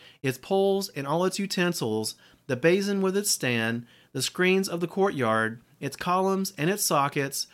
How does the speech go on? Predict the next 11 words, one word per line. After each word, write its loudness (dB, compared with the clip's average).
the -6
covering 0
for -4
the -2
courtyard 0
gate, -2
its -4
cords 2
and 0
its -2
pegs, 0